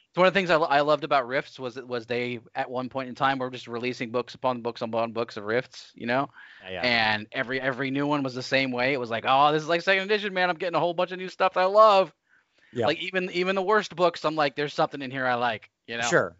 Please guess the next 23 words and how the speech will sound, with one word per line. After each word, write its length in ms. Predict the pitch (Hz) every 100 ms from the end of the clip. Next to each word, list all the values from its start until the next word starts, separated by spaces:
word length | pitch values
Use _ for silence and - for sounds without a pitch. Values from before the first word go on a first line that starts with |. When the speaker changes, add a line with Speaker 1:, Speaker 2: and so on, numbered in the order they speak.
| _
Speaker 2:
Yeah, 220 | 135 127
even 220 | 151 156
if 100 | 156 131
you 80 |
get 180 | 127 151
your 240 | 135 113 104
South 360 | - 123 113
America 260 | 110 107 101
Speaker 1:
South 80 | 131
Speaker 2:
too. 160 | 131
Speaker 1:
America. 320 | 139 120 92 98
Exactly, 540 | - 214 254 262 262
South 260 | - 214 190
America. 400 | 180 156 131 107
Speaker 2:
<laughs> 20 |
Speaker 1:
Yes. 540 | 131 156 113 - - - _ 311 -
There's 120 | 190
still 220 | - 262 214
something 380 | - 208 202
in 100 | 196
there 140 | 185 170
I 80 | 160
like. 400 | 151 131 87